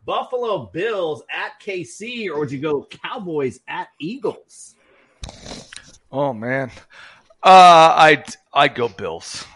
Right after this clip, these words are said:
Speaker 2: Uh, I don't think that the, I don't think that the, uh, K C offense can, can sustain, um, what they're going through. They don't have a whole lot of good,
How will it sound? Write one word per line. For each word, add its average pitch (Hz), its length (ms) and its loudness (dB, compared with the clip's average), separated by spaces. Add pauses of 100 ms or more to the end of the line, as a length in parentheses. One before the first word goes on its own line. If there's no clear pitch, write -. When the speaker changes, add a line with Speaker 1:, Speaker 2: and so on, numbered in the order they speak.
(140)
Speaker 2:
Uh, 117 380 -8
I 131 220 -2
don't 127 240 -6
think 135 320 -10
that 123 300 -8
the, 127 580 -10
I 143 160 2
don't 151 240 0
think 156 560 -4
that 139 260 -4
the, 131 400 -10
uh, 117 260 0
K 143 220 -10
C 131 340 -10
offense 123 760 -2 (500)
can, 135 520 -4 (240)
can 151 220 -2
sustain, 135 640 -4 (140)
um, 113 440 2 (220)
what 127 240 -8
they're 131 100 -4
going 127 260 -4
through. 127 320 -14
They 170 120 4
don't 175 140 6
have 160 320 6 (920)
a 143 40 -2
whole 156 420 0 (120)
lot 139 200 2
of 135 120 -6
good, 147 180 -4